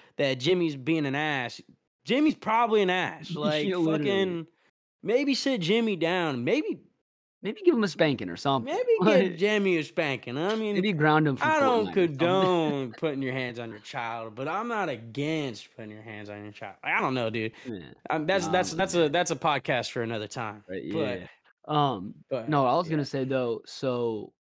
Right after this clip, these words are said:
Speaker 2: um, don't quote me on this. This is just what I've heard, you know, not trying to spread fake news or whatever, whatever.
Speaker 1: <laughs>
Speaker 2: Um, so the sh-, the most recent shooting in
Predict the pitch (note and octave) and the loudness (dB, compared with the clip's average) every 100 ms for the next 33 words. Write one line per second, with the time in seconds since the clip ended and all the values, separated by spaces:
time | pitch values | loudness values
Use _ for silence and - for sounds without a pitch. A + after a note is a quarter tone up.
0 | _ A2+ G2+ F2+ E2+ A#1 - _ _ - | _ -10 -8 -8 -12 -16 -20 _ _ -14
1 | F#2 - D#3+ C#3 A#2+ G#2+ G#2 G2 F#2+ - | -10 0 2 2 -2 -2 -4 -6 -10 -12
2 | A#2 A2 G2 F#2 G2 F#2+ G2 A2 A2 A2+ | -10 -10 -10 -10 -8 -8 -8 -6 -6 -6
3 | A#2 _ _ G2 F#2+ F#2 G2 A2 G#2 A2 | -10 _ _ -14 -12 -14 -14 -14 -12 -12
4 | G2 - - G2 E2+ - G2 G2+ G2+ F2+ | -12 -16 -14 -12 -12 -14 -12 -12 -12 -12
5 | F2+ F#2 F2+ E2+ F#2 _ _ - F2+ F2 | -16 -18 -18 -20 -20 _ _ -20 -18 -18
6 | F#2+ D#3 - C#3+ - _ E3+ D#3+ C3+ G#2 | -20 -18 -12 -12 -12 _ -2 0 -2 -6
7 | - _ _ _ _ _ _ - D#3 D3 | -14 _ _ _ _ _ _ -4 -2 0
8 | C3 A2+ F2 _ _ C3+ C3 - - - | 0 -2 -6 _ _ -4 -2 -2 -8 -2
9 | C3 A#2 D#3+ E3+ E3+ D#3 B2 D3 C#3 B2+ | -2 2 0 2 -2 -2 -4 -2 -2 -2
10 | G2+ G2 F2+ | -2 -4 -6